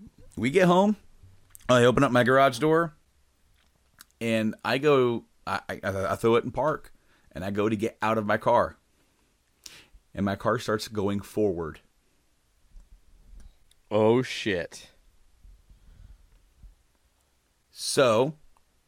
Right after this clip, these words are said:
Speaker 1: with me halfway out of the car, with my kids still in the car,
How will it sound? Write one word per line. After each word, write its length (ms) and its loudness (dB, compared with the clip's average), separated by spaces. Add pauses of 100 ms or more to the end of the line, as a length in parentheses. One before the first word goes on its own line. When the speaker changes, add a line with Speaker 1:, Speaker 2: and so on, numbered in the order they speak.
(140)
Speaker 1:
with 260 0
me 180 4
halfway 500 4
out 100 6
of 60 4
the 60 0
car, 440 4
with 260 0
my 200 2
kids 320 -2
still 280 2
in 100 4
the 100 2
car, 440 2